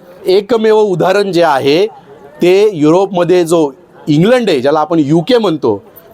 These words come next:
त्या युकेमध्ये एक डिस्ट्रिक्ट आहे लिव्हरपूल नावाचं. त्या लिव्हरपूलमध्ये देशाच्या अंतर्गतला एक जिल्हा आहे, तिथं जायला देखील व्हिसा लागतो. आज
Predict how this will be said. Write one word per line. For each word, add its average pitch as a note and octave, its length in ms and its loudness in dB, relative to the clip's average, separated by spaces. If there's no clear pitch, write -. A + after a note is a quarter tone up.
त्या E3+ 140 2
युकेमध्ये F3 760 0
एक F3 80 0
डिस्ट्रिक्ट F3 540 -4
आहे F#3+ 180 0
लिव्हरपूल G#3+ 560 0
नावाचं. C#3+ 400 -2
त्या F3+ 140 2
लिव्हरपूलमध्ये F3 1040 0
देशाच्या G3+ 540 -2
अंतर्गतला A3+ 680 -2
एक A#3+ 80 -2
जिल्हा A#3 300 0
आहे, B2 80 -4
तिथं F#3+ 200 0
जायला G3 260 0
देखील F#3+ 300 -2
व्हिसा D3+ 300 0
लागतो. A#2+ 380 -6
आज G3+ 360 0